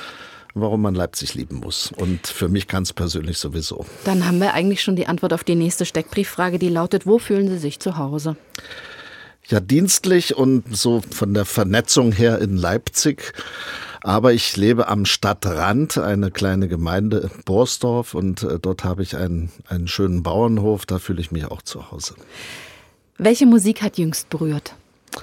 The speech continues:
Speaker 1: Das war in der Tat, also ich höre gerne Bach und ich habe in der Panitscher Kirche am zweiten Weihnachtsfeiertag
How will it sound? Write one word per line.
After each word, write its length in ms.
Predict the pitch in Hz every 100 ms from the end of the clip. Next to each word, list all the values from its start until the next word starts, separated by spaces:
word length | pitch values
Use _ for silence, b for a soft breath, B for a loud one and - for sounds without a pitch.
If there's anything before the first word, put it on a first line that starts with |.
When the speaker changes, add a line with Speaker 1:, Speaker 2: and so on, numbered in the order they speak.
| B B B B B
Speaker 1:
Das 200 | 117 117
war 140 | 135 131
in 80 |
der 160 | 139 127
Tat, 340 | - 123 156
also 220 | 127 123 127
ich 120 | -
höre 220 | 135 143
gerne 320 | 127 123 151
Bach 380 | 95 110 156 -
und 280 | 104 123 110
ich 160 | -
habe 460 | 113 113 123 123 120 - B B B B B
in 220 | - 110 110
der 120 | 104
Panitscher 640 | - 120 143 156 - 135
Kirche 680 | - 143 151 160 - 156 151 - 117
am 260 | 107 104 -
zweiten 400 | - 110 127 139
Weihnachtsfeiertag 1080 | 113 123 123 - - 110 107 - 101 101